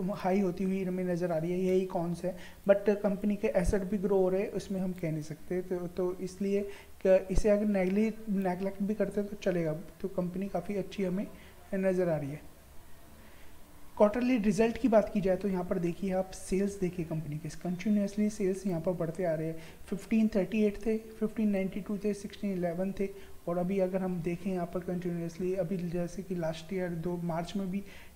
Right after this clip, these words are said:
ए, बाईस सौ दस थे, अभी इक्कीस सौ सड़सठ और अभी ट्वेंटी वन फिफ्टी एट करोड़ रुपीज के यहाँ पर सेल्स कंटिन्यूअस कंपनी की होती है। सेल्स के मामले में कंपनी अच्छी है। अर्न-,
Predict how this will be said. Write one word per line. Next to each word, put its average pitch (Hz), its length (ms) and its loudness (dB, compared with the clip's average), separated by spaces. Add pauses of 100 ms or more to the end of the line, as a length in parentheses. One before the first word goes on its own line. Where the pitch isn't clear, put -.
(100)
ए, 180 60 0 (300)
बाईस 175 320 0
सौ 220 80 0
दस 170 340 -4
थे, 233 120 0 (300)
अभी 170 160 0
इक्कीस - 240 -4
सौ 196 60 -4
सड़सठ 202 420 -2
और 214 140 0
अभी 190 320 -4 (180)
ट्वेंटी 202 720 -2 (360)
वन 190 220 6
फिफ्टी 208 420 0
एट 202 340 0
करोड़ 196 200 0
रुपीज 190 360 -4
के - 120 -6
यहाँ 180 120 -2
पर 190 140 -4
सेल्स 202 460 -2
कंटिन्यूअस 190 640 -4
कंपनी 175 340 -4
की 175 100 -10
होती 160 220 -4
है। 156 120 -2
सेल्स 190 500 0
के 233 100 -4
मामले 196 300 0
में 196 120 -4
कंपनी 190 400 -4
अच्छी 208 320 -4
है। - 480 -6 (220)
अर्न-, 214 180 6